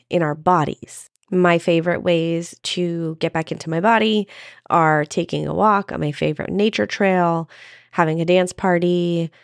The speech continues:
doing some heart-opening exercises, going to a yoga class. The possibilities are endless here. And sometimes I find from this place, the decision just then becomes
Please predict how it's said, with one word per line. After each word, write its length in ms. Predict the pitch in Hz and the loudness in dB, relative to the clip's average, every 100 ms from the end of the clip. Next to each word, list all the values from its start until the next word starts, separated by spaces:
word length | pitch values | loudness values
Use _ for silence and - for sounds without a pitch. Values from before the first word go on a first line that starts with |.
| _ _ _ - | _ _ _ 0
doing 260 | 196 185 | 2 2
some 200 | 180 175 | 0 -4
heart-opening 680 | - 175 - 175 - 156 - 180 | 0 0 0 -2 -2 -4 -4 -6
exercises, 880 | - 185 - 175 165 175 165 165 - | -4 -2 2 2 4 2 4 2 0
going 300 | 196 190 180 | 2 2 2
to 140 | 151 | -2
a 40 | |
yoga 400 | 147 156 160 156 | 0 2 2 0
class. 680 | 151 165 156 151 151 - - - | -2 0 0 0 -2 -6 -14 -8
The 420 | 175 185 180 170 | 0 2 2 0
possibilities 960 | - 202 196 180 170 165 165 160 160 - - | 0 0 0 2 2 2 0 -2 -4 -6 -2
are 480 | 151 139 139 - _ - | 0 0 -2 -6 _ -4
endless 600 | 165 156 143 - 139 - _ | 0 2 0 -4 -8 -12 _
here. 400 | _ 156 - - - _ _ _ - | _ -2 -2 -4 -16 _ _ _ 0
And 180 | 202 208 | 0 2
sometimes 500 | 285 381 311 247 202 | 2 2 2 2 2
I 100 | 185 | 0
find 380 | - 165 170 165 | 0 0 0 0
from 280 | 180 175 | -2 0
this 260 | 175 180 - | 2 0 -2
place, 720 | - - 156 151 151 - - - - - - _ - | -12 -4 -2 -2 -6 -14 -16 -20 -20 -20 -20 _ -2
the 300 | 202 196 - _ _ - | 0 0 -6 _ _ -2
decision 960 | 190 - - 220 214 233 220 240 240 233 - | -2 -2 -2 0 2 2 2 2 0 -4 -2
just 480 | 185 180 - - - | 0 0 -4 -12 -16
then 400 | 185 180 170 180 | -2 2 2 0
becomes 1120 | 180 185 - - - 160 170 175 185 - - | -2 -4 -6 -12 -4 -2 -2 -4 -8 -10 -16